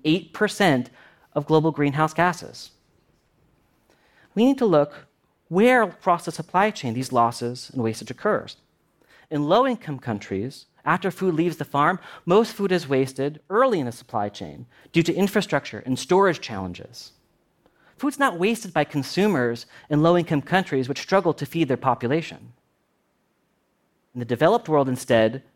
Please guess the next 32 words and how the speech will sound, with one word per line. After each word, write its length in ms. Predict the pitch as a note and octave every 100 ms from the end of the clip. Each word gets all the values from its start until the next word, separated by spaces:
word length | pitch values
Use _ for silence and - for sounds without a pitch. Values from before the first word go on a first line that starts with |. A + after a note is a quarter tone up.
| _ -
after 220 | C3+ -
food 240 | - C#3
leaves 220 | A#2+ B2 A#2+
the 80 |
farm, 300 | A#2 C3 C#3+
most 240 | C#3 F#3 -
food 140 | E3+
is 120 | D#3+
wasted 300 | C3+ C#3 -
at 100 | D#3+
the 140 | F3+ E3
end 140 | A3
of 80 | C4
the 60 | G3
supply 300 | D#3 C3+ B2
chain 200 | C#3 C3+
by 140 | C#3
markets 420 | C3+ D3 G3 -
and 100 | E3+
consumers. 840 | E3 D#3+ A3+ B3 A2 - - - - _ _ _ _ _ _ _
And 160 | B2+ B2+
wasted 300 | D3+ D3+ E3
food 220 | - C#3
ends 160 | C3 C#3+
up 120 | C#3+
in 60 | C#3+
the 80 |
landfill, 480 | B2+ A#2+ A2+ E2 - _ _ _ _ _ -
where 140 | A#2+
it 40 | A#2
emits 300 | A#2 A#2 A#2
methane 520 | A#2 A2 G2+ A#2+